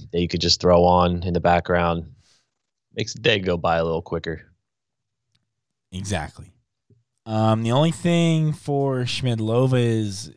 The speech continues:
Speaker 2: she's, she's not been great on clay this year so far. Historically, she's very good. But then you look back at who she's played. She's,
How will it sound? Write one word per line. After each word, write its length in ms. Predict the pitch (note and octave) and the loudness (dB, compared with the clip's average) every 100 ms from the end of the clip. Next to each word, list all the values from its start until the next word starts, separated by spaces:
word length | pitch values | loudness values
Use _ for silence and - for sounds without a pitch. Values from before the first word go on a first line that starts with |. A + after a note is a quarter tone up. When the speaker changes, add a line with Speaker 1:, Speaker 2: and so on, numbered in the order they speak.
| _ _ _ _ | _ _ _ _
Speaker 2:
she's, 640 | - - A2+ G#2 G2 - - _ _ _ _ _ _ _ _ _ _ _ _ _ _ _ _ _ _ _ _ _ _ | -10 -4 -4 -4 -6 -8 -10 _ _ _ _ _ _ _ _ _ _ _ _ _ _ _ _ _ _ _ _ _ _
she's 260 | - C3 B2 | -6 -4 -2
not 240 | C3 C#3 | -2 -2
been 200 | - C#3 | -2 -4
great 500 | G2+ F#2+ F2+ G2 C3 B2+ | -4 -8 -6 -2 -2 -2
on 220 | B2+ C3 | -2 -2
clay 420 | - - B2+ C#3+ | -4 -4 -2 -2
this 360 | C#3+ C3+ - C3 | 0 0 0 -2
year 200 | C#3+ D3 | -4 -4
so 240 | - C#3+ | -6 -8
far. 320 | C#3+ C#3 C3+ | -10 -12 -12
Historically, 720 | B2+ A#2+ - D3 D3+ C#3 B2 | -8 -6 -4 -2 -2 -2 -4
she's 260 | A2 A#2 G#2+ | -4 -8 -8
very 240 | G2+ F#2 | -8 -8
good. 400 | E2 E2 D#2+ F#2 _ _ _ _ _ _ _ _ _ | -8 -8 -10 -12 _ _ _ _ _ _ _ _ _
But 120 | D3 | 0
then 140 | D#3 | 2
you 100 | D#3 | 4
look 160 | D3 C#3+ | 2 2
back 280 | C#3+ C3 A#2+ | 2 2 2
at 60 | |
who 140 | A#2 B2 | 0 0
she's 240 | - G2 | -4 -10
played. 400 | - A2 A2+ A2+ | -8 -4 -2 -2
She's, 340 | G2 G2 F#2+ | -4 -8 -10